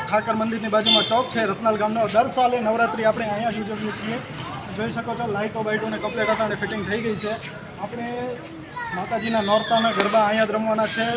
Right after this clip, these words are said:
દર વખતની જેમ. તો ચાલો હવે અટાણે મળાવીએ આપણે તમને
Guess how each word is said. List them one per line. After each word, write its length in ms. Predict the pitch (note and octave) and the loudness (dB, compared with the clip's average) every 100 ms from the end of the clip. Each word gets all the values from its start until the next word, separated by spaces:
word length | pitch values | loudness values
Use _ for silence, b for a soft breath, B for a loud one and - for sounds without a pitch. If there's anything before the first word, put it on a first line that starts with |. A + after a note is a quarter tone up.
| - | -2
દર 160 | G3+ G#3 | -2 -2
વખતની 460 | G3+ - G#3+ G#3 | -4 -4 -6 -4
જેમ. 180 | G#3+ A#3 - - - - - - - G3 | -4 -4 -6 -12 -14 -14 -16 -16 -12 -8
તો 80 | |
ચાલો 220 | F#3 G#3+ A3+ | -4 0 2
હવે 220 | G#3 G#3 | 2 2
અટાણે 260 | G3+ G#3 | 0 -2
મળાવીએ 400 | G3 G#3 G#3+ G#3+ | 0 2 2 2
આપણે 240 | G3+ G3+ G3+ | 0 2 0
તમને 360 | G3+ G#3 A#3+ | 0 0 0